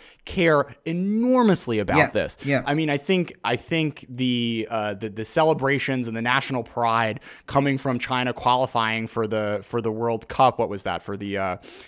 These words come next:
Speaker 1: uh, South Korea World Cup was this,
Speaker 2: Two thousand two, yeah.
Speaker 1: was this enormous, enormous, um, national outpouring, and the government, you know, Xi is personally a soccer fan, and I think understands the connection between, you know, national pride and, and, and, and national soccer.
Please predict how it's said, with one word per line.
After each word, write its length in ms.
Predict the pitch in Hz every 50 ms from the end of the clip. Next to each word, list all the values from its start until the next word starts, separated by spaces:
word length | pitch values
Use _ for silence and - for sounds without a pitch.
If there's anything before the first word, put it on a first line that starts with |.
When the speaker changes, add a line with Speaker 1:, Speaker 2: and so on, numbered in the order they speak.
| _ _ -
Speaker 1:
uh, 200 | 110 107 101 98
South 280 | - - 135 147 143
Korea 320 | - - 147 151 156 156 135
World 280 | 120 117 113 107 104
Cup 240 | - - - - 131
was 120 | 131 131 123
this, 180 | 143 143 131 -
Speaker 2:
Two 60 | 143
thousand 100 | 127 117
two, 60 | 117
yeah. 100 | 117 117
Speaker 1:
was 140 | 147 147 143
this 180 | 156 151 147 -
enormous, 840 | - - 165 151 147 151 165 180 196 208 214 214 202 180 165 - -
enormous, 920 | - 139 131 127 131 131 135 143 151 151 143 131 123 107 - - - - _
um, 420 | - 110 107 107 107 107 107 104 104
national 420 | 123 139 147 135 - - 160 151 -
outpouring, 640 | 180 196 208 202 - - 127 117 113 110 110 110 -
and 160 | 113 113 113
the 60 | 113
government, 580 | 110 135 143 147 151 143 135 135 127 120 110 - - - -
you 80 | - 131
know, 100 | 127 117
Xi 280 | 113 - - 180 175
is 160 | 156 131 113 -
personally 480 | - - - 131 - - 120 110 104
a 40 | 98
soccer 360 | - - 165 180 190 185 190
fan, 320 | - - 170 170 175 165 139
and 100 | 120 113
I 60 | 110
think 180 | - 127 120
understands 640 | 113 117 120 123 120 - - 208 214 202 180 147 -
the 100 | - -
connection 460 | - - 113 117 117 - - 120 110
between, 320 | 107 107 - 113 113 104 - - - - - -
you 80 | -
know, 60 | 110
national 420 | 107 104 98 107 107 - 110 107 101
pride 400 | - - 104 101 98 98 98 92
and, 300 | 87 85 82 85 82 - -
and, 340 | - 104 90 85 82 85 87
and, 260 | - 92 92 92 87 -
and 120 | 95 95 92
national 400 | 90 80 85 - - - 95 92
soccer. 440 | - - 104 107 104 - 92 82